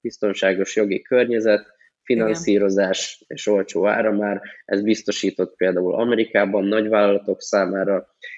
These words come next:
Speaker 1: így gyakorlatilag csak a múlt hónapban nyolcszázötven millió dollárt vont be például a Maraton. Ezek, ezek olyan <laughs> tényezők, amivel egy
Speaker 2: Nem lehet
Speaker 1: garázsbányász
Speaker 2: versenyezni velük.
Speaker 1: nem tud versenyezni, de még mi se.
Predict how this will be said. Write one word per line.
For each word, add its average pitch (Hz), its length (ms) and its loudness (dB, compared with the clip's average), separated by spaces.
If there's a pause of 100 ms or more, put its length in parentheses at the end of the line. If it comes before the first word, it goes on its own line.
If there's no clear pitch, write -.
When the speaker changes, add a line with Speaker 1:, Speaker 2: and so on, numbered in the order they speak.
(100)
Speaker 1:
így 107 200 2
gyakorlatilag 107 760 4
csak - 260 0
a 98 240 2
múlt 117 540 0
hónapban 101 400 0
nyolcszázötven 95 880 -2
millió 92 320 -8
dollárt 87 520 -8
vont 90 260 -10
be - 200 -12
például 85 360 -8
a - 80 -18
Maraton. 117 560 -2 (420)
Ezek, 143 280 4 (460)
ezek 131 280 0
olyan 120 360 6 (180)
<laughs> - 300 2
tényezők, 135 500 4
amivel 123 340 0
egy 117 100 2
Speaker 2:
Nem 120 160 6
lehet 185 220 8
Speaker 1:
garázsbányász 175 260 2
Speaker 2:
versenyezni 175 420 0
velük. 175 340 -2
Speaker 1:
nem 131 340 6
tud 113 200 2
versenyezni, 123 640 2
de 131 100 4
még 120 240 0
mi 117 100 2
se. 95 280 -4